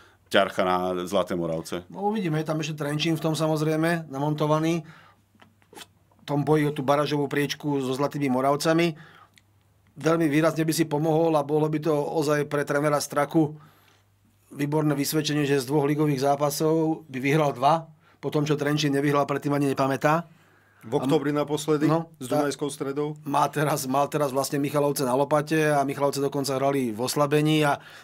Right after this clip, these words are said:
Speaker 2: Trenčín dal gól v nadstavenom čase na tri dva a v podstate tieto tri body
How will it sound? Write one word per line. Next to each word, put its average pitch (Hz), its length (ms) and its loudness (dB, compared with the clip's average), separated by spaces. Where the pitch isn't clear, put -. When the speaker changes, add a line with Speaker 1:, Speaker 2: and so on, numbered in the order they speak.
Speaker 2:
Trenčín 143 420 -2
dal 139 160 2
gól 139 160 0
v 131 60 -2
nadstavenom 139 420 -2
čase 139 240 0
na 131 160 0
tri 143 160 0
dva 131 400 2
a 127 40 -2
v - 60 -10
podstate 131 300 -6
tieto 131 240 -6
tri 139 160 -4
body 135 400 2